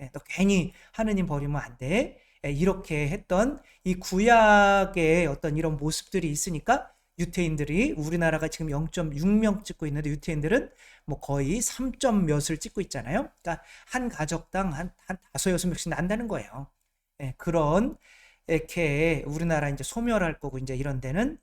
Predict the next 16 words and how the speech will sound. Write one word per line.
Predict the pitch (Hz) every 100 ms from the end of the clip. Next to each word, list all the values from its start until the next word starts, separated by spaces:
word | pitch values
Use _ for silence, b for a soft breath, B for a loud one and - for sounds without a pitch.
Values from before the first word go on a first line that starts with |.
| -
예, | 123
더 | - 120 135 247 -
이제 | 127
부강해지겠죠. | - 139 131 131 135 185 139 120 - - _ _ b b b b b
아무튼, | 240 233 196 262 359
에, | 190 190 185
우리 | 180 165 175 175 196
뭔가, | 143 156 151 151 220 -
아, | 147 147
잘못돼 | - 147 170 180 180
가고 | 165 151
있는데, | 151 180 156 156 254 - B B B B _
예, | 156
그 | 147 - 156 151 147 147 143 143
어떤 | 139 - 147 143
근원적인 | - 160 190 302 294 - 208 180 147 143 170 165 127